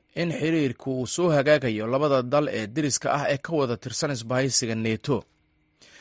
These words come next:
Kadib tobannaan sano oo xiisad ay ka dhex aloosneed labada dal, booqashada halka cisho ah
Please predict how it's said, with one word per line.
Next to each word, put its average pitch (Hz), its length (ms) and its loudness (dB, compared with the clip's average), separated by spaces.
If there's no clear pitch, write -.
Kadib 117 320 -4
tobannaan 131 480 2
sano 139 240 -2
oo 123 80 -2
xiisad 117 440 -2
ay 120 120 0
ka - 80 -2
dhex 127 160 0
aloosneed 127 560 -2
labada 131 320 0
dal, 143 240 0
booqashada 123 880 4
halka 156 360 2
cisho 123 240 0
ah 107 160 0